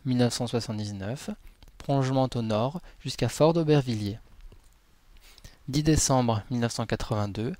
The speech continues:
création d'une nouvelle branche au sud, entre Maison-Blanche et le Kremlin-Bicêtre. Vingt-huit février mille neuf cent quatre-vingt-cinq, prolongement de cette branche au sud jusqu'à Villejuif-Loiragon. Six mai mille neuf cent quatre-vingt-sept,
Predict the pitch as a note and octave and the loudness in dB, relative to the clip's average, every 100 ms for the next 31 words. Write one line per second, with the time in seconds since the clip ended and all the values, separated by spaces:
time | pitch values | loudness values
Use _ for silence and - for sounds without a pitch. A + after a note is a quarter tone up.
0 | - - - - - D3+ C#3+ E3 C#3 B2+ | -12 -20 -20 -8 4 4 4 0 0 0
1 | B2 C3 A#2+ A#2+ B2 - - A#2 - G#2 | 4 4 4 2 0 -2 -8 -8 -6 -4
2 | C3+ - - - C#3 - B2 B2+ B2 A2+ | -6 -8 -16 -8 -4 0 2 2 2 0
3 | G#2+ B2 D3 F#3+ - - A#2+ C3 - E3 | 0 -2 -2 -6 -8 -4 2 2 2 2
4 | E3+ C#3 A2 - - - - - - - | 0 -2 -4 -8 -10 -14 -18 -20 -20 -20
5 | - - - - - C3 C3+ E3+ - D3 | -20 -20 -20 -20 -4 0 0 0 0 4
6 | C3+ C#3 C3+ B2+ B2 B2 A2+ A2 - G#2 | 4 6 4 4 2 0 -4 -4 -2 -2
7 | G#2+ - A2 D3 G#3 - - - _ - | -4 -6 -8 -6 -10 -10 -20 -20 _ -8
8 | - D3+ C#3 D3 C3 - A#2+ G#2+ A2 A#2 | -2 0 2 0 0 -2 -4 -2 -2 0
9 | A2+ - A#2+ - A2 C3+ G3+ - - - | -2 -4 -4 -4 -4 -4 -6 -10 -20 -12
10 | - - A2+ B2 C#3 E3 - D3 B2+ G#2+ | -6 0 0 0 -2 -4 -2 2 4 4
11 | F#2+ - - - - - - - - - | 0 -8 -16 -20 -20 -20 -20 -20 -20 -20
12 | - - - E3+ E3 D3+ D3+ B2+ A#2+ - | -20 -12 -4 0 4 4 4 4 2 2
13 | A2+ A2+ - G#2 G2 - G#2+ | -2 -2 -2 -2 -2 -4 -4